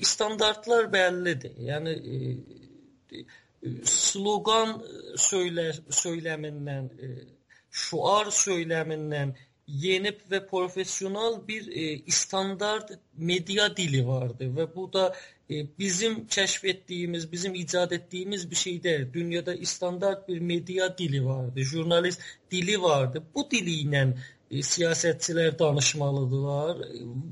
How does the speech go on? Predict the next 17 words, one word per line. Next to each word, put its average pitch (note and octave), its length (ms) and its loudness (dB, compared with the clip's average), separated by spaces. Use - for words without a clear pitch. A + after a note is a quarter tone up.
Bunu A3+ 380 -2
görürük B3+ 460 -2
ki, A3+ 100 2
hətta A3 400 2
belə, E3+ 260 4
e, C3 160 -4
siyasi F#3 520 4
qruplara F3+ 500 6
mənsub E3+ 540 4
medialarda E3+ 1120 4
da, D3 420 4
e, - 60 -4
çox-çox, - 560 2
e, - 260 -10
bevaxt G3 640 2
önəmsəndi, C3+ 960 0
çox F3 200 -2